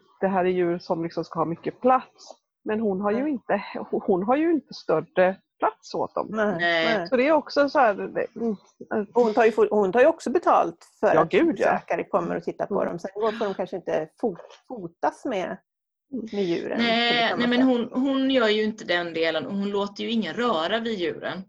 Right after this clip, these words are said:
Speaker 2: Nej.
Speaker 3: Eh, och dessutom så föder hon ju inte upp några djur. Hon hade ju
Speaker 2: Mm.
Speaker 3: tydligen gjort
Speaker 1: Nej.
Speaker 3: det en is f-, för länge sedan. Men,
Speaker 1: Mm.
Speaker 3: men nu så hade hon ju något ståndpunkt att hon tar hand om djur,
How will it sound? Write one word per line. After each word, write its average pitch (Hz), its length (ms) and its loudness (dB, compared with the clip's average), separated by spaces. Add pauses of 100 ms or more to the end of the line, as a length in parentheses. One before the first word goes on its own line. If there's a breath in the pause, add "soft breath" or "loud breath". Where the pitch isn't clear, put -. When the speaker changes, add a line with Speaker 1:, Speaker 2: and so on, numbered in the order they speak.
(200)
Speaker 2:
Nej. 180 280 -6 (340)
Speaker 3:
Eh, 170 320 -4 (400)
och - 260 -8 (100)
dessutom 175 760 -8 (520)
så 170 400 -6 (220)
föder 170 240 -6
hon 175 140 -8
ju 170 60 -10
inte 190 160 -10
upp 226 260 -8
några 147 180 -10
djur. 147 300 -10 (380)
Hon 190 120 -8
hade 208 160 -2
ju 196 80 2
Speaker 2:
Mm. 208 80 -8
Speaker 3:
tydligen 185 240 -2
gjort 196 120 -4
Speaker 1:
Nej. 147 140 -6
Speaker 3:
det 143 80 -4
en 139 380 -4
is - 340 -8 (120)
f-, - 260 -20 (180)
för 175 80 -6
länge 160 240 -2
sedan. 151 340 -6
Men, 165 200 -8
Speaker 1:
Mm. 190 720 -10 (320)
Speaker 3:
men 208 220 0
nu 214 180 4
så 214 140 -4
hade 175 220 -2
hon 160 220 -6
ju 156 80 -6
något 160 300 -8
ståndpunkt 151 500 -10
att 147 100 -18
hon 156 160 -16
tar 151 120 -12
hand 254 520 -2
om 214 160 -4
djur, 147 440 -4